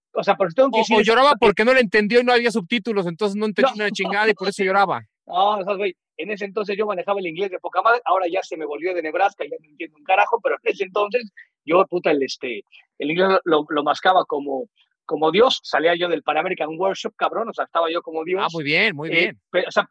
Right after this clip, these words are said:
Speaker 1: pero hablando de, de, igual si le rebusco un poco más a la memoria, que a mí me cuesta mucho más que a ti.
Speaker 2: Armagedón,
Speaker 1: Oye,
Speaker 2: usted llora mucho con Armagedón,
Speaker 1: a-,
Speaker 2: doctor.
Speaker 1: Arma-, exactamente, o sea, cuando,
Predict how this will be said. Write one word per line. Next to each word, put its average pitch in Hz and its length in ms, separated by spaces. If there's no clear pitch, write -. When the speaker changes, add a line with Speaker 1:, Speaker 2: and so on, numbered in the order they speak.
Speaker 1:
pero 180 140
hablando 254 280
de, 220 100
de, 185 180
igual 170 260
si 208 100
le 175 100
rebusco 175 400
un 190 80
poco 196 260
más 180 200
a 190 60
la 175 100
memoria, 175 340
que - 80
a - 40
mí 151 40
me 151 80
cuesta 151 280
mucho 147 200
más 147 160
que - 80
a - 40
ti. 175 240
Speaker 2:
Armagedón, 208 680
Speaker 1:
Oye, 180 160
Speaker 2:
usted 240 100
llora 240 200
mucho 220 300
con 170 140
Armagedón, 151 520
Speaker 1:
a-, - 40
Speaker 2:
doctor. 113 200
Speaker 1:
Arma-, 165 300
exactamente, 143 640
o - 20
sea, 165 100
cuando, 185 380